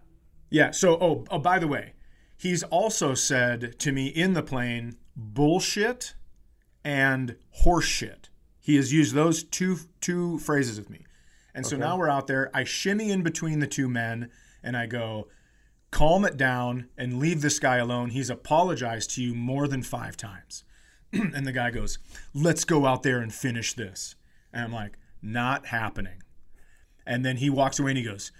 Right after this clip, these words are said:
Speaker 1: "Chicken shit." And I go, "Did you have some sort of shit incident at a farm? Because you have said bullshit, horseshit, and chicken shit." And now he's just standing staring at me,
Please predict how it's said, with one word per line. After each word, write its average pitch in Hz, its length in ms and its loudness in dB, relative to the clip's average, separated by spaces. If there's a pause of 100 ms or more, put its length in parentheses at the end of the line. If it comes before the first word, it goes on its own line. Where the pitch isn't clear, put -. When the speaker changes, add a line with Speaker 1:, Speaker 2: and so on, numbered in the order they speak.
(100)
Speaker 1:
"Chicken 127 460 4
shit." - 440 -2 (240)
And 127 140 -4
I 123 80 -2
go, 120 260 -6 (600)
"Did 233 120 0
you 359 140 2
have 403 180 2
some 349 160 0
sort 320 240 0
of - 80 0
shit - 400 2
incident 208 540 0
at 143 100 0
a 135 60 0
farm? 147 580 -2 (840)
Because 208 340 2
you 285 120 6
have 254 120 0
said 123 400 2
bullshit, 285 480 4
horseshit, 220 560 0
and 143 160 -2
chicken 269 480 0
shit." 98 460 -8 (500)
And 170 180 4
now 170 200 2
he's 202 220 0
just 190 200 2
standing 175 420 2
staring 151 640 2
at 104 200 -8
me, 107 240 -12